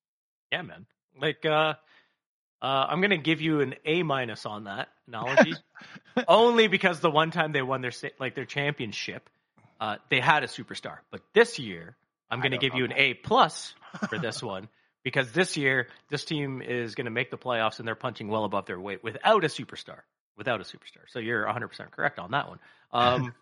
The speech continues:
Speaker 1: <laughs> yeah, I mean, t-, I, I, I liked the breakdown. Like, I liked Coda winning Best Picture.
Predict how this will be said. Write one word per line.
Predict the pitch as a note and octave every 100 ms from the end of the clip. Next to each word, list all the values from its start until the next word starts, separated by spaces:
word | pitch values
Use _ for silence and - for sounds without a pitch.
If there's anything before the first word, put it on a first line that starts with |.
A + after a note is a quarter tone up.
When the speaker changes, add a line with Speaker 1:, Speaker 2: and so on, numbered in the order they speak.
| _ _ _ _
Speaker 1:
<laughs> | _ _ _ _ F3
yeah, | B3+ F#3
I | C3 C3+
mean, | D#3+ D#3+ D3 -
t-, | F3 D3 _ _ _ _ _ _ _ _ _ _
I, | D#3 - D#3 F#3+ -
I, | F3+
I |
liked | F#3 D3 B2+ B3+ - - - _
the | E3
breakdown. | - A#2+ D#3 - F2 E2
Like, | G2 -
I | A2+
liked | G#2+ G#2 D#3+ - - - _ _ _
Coda | - C#3 G2+ G#2+
winning | A2 A2+ G#2+
Best | G#2 -
Picture. | D#3 - D#2